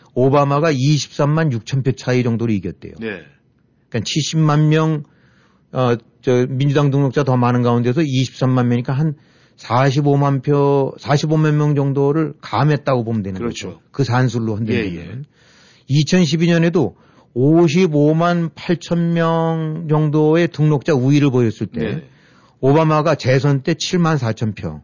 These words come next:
Speaker 2: 네.
Speaker 1: 그러니까 이것도 보게 되고 나면 사십 몇만 표를 감한 거예요.
Speaker 2: 그렇죠.
Speaker 1: 그러니까 민주당 등록자보다 사십 몇만 표 정도를 뺀 게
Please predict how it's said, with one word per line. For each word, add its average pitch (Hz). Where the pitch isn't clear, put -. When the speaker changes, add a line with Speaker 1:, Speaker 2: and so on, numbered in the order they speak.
Speaker 2:
네. 98
Speaker 1:
그러니까 170
이것도 165
보게 170
되고 165
나면 175
사십 147
몇만 143
표를 170
감한 101
거예요. 82
Speaker 2:
그렇죠. -
Speaker 1:
그러니까 127
민주당 139
등록자보다 143
사십 135
몇만 139
표 147
정도를 139
뺀 127
게 185